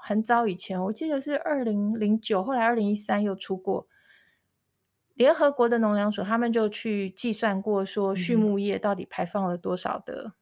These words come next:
Speaker 1: 碳排。我们所谓的碳排就是温室气体，有不同的气体，但是它就是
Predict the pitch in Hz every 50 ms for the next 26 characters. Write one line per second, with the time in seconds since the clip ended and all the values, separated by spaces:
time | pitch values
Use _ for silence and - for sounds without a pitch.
0 | _ _ _ - - 208 180 - - - - 190 226 - 226 220 262 294 254 240
1 | 277 262 226 220 196 202 214 233 247 226 226 226 233 226 226 208 - - 220 196
2 | - - 175 180 185 - 240 233 220 208 185 185 180 180 - - 214 185 - -
3 | - - - 202 - 208 202 196 208 202 202 202 196 180 - -